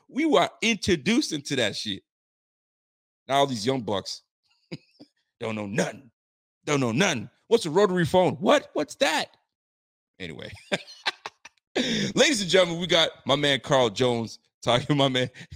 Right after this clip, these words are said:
<laughs> D Riley's like, "Talking about your old head." <laughs> Your old head talking. May-, maybe I am.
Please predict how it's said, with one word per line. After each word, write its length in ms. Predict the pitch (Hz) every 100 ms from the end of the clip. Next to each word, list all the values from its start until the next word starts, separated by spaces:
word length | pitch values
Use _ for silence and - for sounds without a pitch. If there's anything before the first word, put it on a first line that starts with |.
| -
<laughs> 400 | - 285 - 147
D 160 | 151 127
Riley's 360 | 120 110 107 101
like, 140 | 98
"Talking 220 | - 98
about 220 | 98 92
your 120 | 98 90
old 220 | 98 92
head." 220 | 95 85
<laughs> 60 | - - - - - - - - _ _ _ - 294 254 247
Your 180 | - 131
old 220 | 151 143
head 200 | 135 127
talking. 300 | 120 120 110
May-, 140 | 113 175
maybe 320 | 156 202 202
I 60 | 185
am. 200 | 208